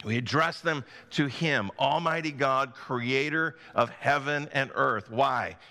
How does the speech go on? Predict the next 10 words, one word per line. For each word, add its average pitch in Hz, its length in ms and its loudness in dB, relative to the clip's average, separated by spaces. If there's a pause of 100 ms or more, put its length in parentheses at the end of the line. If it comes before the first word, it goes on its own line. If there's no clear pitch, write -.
'Cause 185 240 2
he 160 720 -2 (320)
is 131 220 2
the 135 120 0
one 123 640 0 (280)
who 131 120 4
can 120 380 -2
answer 117 420 2
our 87 80 0
prayers. 82 600 -6